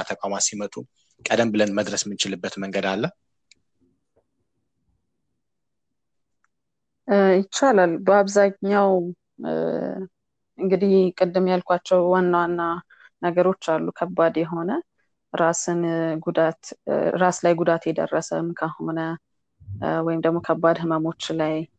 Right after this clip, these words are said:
Speaker 2: እ፣ ያሉ ሰዎች፣ እም፣ ወይም ደግሞ ስናያቸው በግልጽ ሁኔታ የተረበ-፣ ስለዚህ የ-፣ እ፣ ራስን ማጥፋት በብዛት የሚገናኘው፣ እ፣ ከከባድ ድብርት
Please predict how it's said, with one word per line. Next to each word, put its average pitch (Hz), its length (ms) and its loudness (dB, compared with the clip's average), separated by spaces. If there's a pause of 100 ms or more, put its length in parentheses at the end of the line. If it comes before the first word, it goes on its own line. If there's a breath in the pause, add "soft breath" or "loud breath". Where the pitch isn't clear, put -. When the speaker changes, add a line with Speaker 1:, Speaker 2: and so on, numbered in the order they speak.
(120)
Speaker 2:
እ፣ 156 120 -6 (120)
ያሉ 165 260 -2 (100)
ሰዎች፣ 160 500 -6 (920 soft breath)
እም፣ 165 440 -4 (880)
ወይም 226 180 4
ደግሞ 208 220 4
ስናያቸው 202 640 2 (200)
በግልጽ 185 500 2
ሁኔታ 170 320 0 (560)
የተረበ-፣ 175 500 0 (100)
ስለዚህ 208 480 4
የ-፣ 185 560 6 (460)
እ፣ - 80 -2 (420)
ራስን 185 440 4
ማጥፋት 185 440 2
በብዛት 180 360 2
የሚገናኘው፣ 180 680 2 (340)
እ፣ 175 120 -2 (160)
ከከባድ 185 600 2
ድብርት 175 420 -4